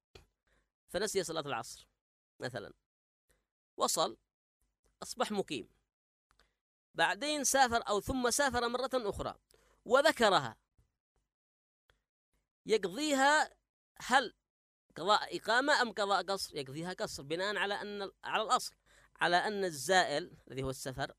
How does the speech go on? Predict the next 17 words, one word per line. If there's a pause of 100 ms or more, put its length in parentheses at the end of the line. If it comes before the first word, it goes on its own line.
العائد
على
أن
عاد
السفر (340)
كالذي
لم
يزل. (1000)
خمسة، (480)
من
تطبيقات
هذه
القاعدة، (420)
من
شروط
صحة
تولية